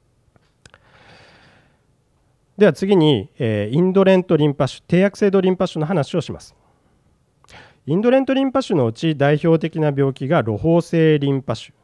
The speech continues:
です。で、露胞性リンパ腫は、えー、診断される時の患者さんの症状や病変の大きさがかなり多様です。微慢性リンパ腫と同じように、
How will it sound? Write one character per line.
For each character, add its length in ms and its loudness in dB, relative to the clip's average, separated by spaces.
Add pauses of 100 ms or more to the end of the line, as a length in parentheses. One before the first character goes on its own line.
(500)
で 100 -16
す。 160 -20 (600)
で、 80 -6
露 100 -4
胞 160 0
性 160 0
リ 100 0
ン 100 -2
パ 100 0
腫 160 -6
は、 360 2 (280)
え 140 -6
ー、 20 -8
診 340 -2
断 240 2
さ 140 -2
れ 100 0
る 140 0
時 280 -6
の 280 0
患 160 -4
者 60 -4
さ 120 -4
ん 60 0
の 80 -2
症 320 4
状 260 0
や 360 -4 (200)
病 180 0
変 160 -2
の 120 2
大 60 -2
き 40 -20
さ 100 -6
が 100 -4
か 140 -8
な 80 0
り 160 -6 (280)
多 120 -4
様 200 -2
で 100 -2
す。 160 -16 (1080)
微 100 -4
慢 200 4
性 160 0
リ 100 -2
ン 60 -2
パ 100 -2
腫 120 -10
と 120 2
同 140 2
じ 120 -6
よ 100 0
う 60 0
に、 320 -4